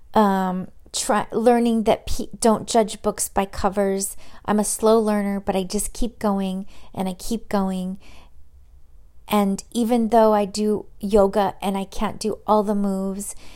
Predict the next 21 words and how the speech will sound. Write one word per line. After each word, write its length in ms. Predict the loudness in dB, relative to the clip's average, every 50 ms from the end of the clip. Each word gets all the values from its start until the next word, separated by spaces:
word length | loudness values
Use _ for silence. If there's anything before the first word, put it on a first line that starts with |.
| -18 -20 -20 -20 -16 -16 -16 -16 -16 -20 -20 -10 -2 0
I'm 160 | 0 2 2
gonna 200 | 2 0 -2 -4
keep 340 | -8 -10 -8 -8 -8 -6 -4
going 460 | -4 -2 -2 -2 -4 -6 -8 -8 -10 -10 -10
and 140 | -8 -8 -6
I'm 60 | -8
gonna 120 | -10 -12
keep 300 | -12 -10 -10 -10 -8 -6
going, 400 | -4 -4 -4 -4 -4 -6 -8 -10 -12 -16 -18 -20 -20 -10 -6
and 180 | -4 -4 -2
I 60 | -2
want 200 | -4 -6 -6 -6
you 120 | -6 -8 -8
to 60 | -8
keep 260 | -10 -14 -14 -14 -12
going 260 | -10 -8 -8 -8 -8
with 240 | -8 -10 -12 -14 -14
me. 180 | -14 -14 -14 -14 -16 -20 -20 -20 -20 -20 -20 -20 -20 -12 -8 -8 -8 -8 -10 -18 -18 -16 -16 -18 -18 -18 -18 -16 -14 -8 -6
I 40 | -6
love 240 | -4 -4 -4 -6 -6
you, 300 | -8 -10 -10 -10 -12